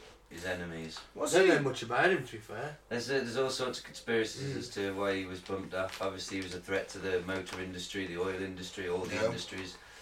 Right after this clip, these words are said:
Speaker 1: The Illuminati didn't like him.
Speaker 2: Wanted free, free electricity for everybody.
Speaker 1: Yeah,
Speaker 2: 'Cause he
Speaker 1: but
Speaker 2: got that tower to work.
Speaker 1: Mm-hmm.
Speaker 2: To, to
Speaker 1: It all worked, yeah.
Speaker 2: Yeah.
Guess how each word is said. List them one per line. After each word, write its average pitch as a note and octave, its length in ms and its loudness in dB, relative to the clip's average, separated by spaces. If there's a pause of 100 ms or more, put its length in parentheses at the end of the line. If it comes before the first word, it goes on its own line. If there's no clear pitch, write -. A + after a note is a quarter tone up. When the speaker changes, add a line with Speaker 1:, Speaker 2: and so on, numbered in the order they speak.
(380)
Speaker 1:
The E2+ 80 -8
Illuminati F2+ 480 -2
didn't F#2 200 -4
like F2+ 240 -2
him. F#2+ 160 -4
Speaker 2:
Wanted - 260 0
free, A#2+ 320 0
free B2 200 0
electricity A#2+ 480 -2
for A#2 140 0
everybody. A#2+ 540 2
Speaker 1:
Yeah, - 160 0
Speaker 2:
'Cause - 80 4
he B3 120 10
Speaker 1:
but F3 60 4
Speaker 2:
got A3+ 200 10
that F3+ 180 4
tower D#3+ 300 8
to A#2+ 120 2
work. D#3 500 8 (120)
Speaker 1:
Mm-hmm. G#2 240 -4
Speaker 2:
To, C3 120 2 (180)
to C3+ 140 0
Speaker 1:
It B2 80 0
all D3 180 6
worked, C3 360 4
yeah. D3 100 2
Speaker 2:
Yeah. F#3+ 180 4